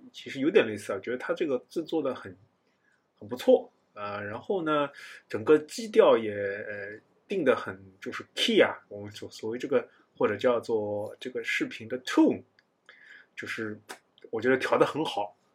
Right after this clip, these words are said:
就让我想到了什么呢？就是我之前一直看的那个，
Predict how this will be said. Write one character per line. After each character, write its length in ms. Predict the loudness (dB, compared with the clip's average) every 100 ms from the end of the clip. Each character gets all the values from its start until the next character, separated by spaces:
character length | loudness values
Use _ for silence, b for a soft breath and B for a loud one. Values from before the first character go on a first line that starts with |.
| _ _ _
就 140 | 0 4
让 180 | 6
我 160 | 6 4
想 300 | 2 0 2
到 80 | 2
了 100 | 2
什 160 | 0
么 120 | -8 -6
呢？ 160 | -6
就 120 | -6
是 200 | -6 -4
我 260 | -6 -8 -14 -16 -20 _
之 140 | -12
前 400 | -8 -8 -8 -12 b b b _
一 120 | -12
直 400 | -10 -10 -10 -10 -12 -18 _ _ -12
看 200 | 2 4
的 80 | 4
那 140 | -2 -6
个， 300 | -6 -8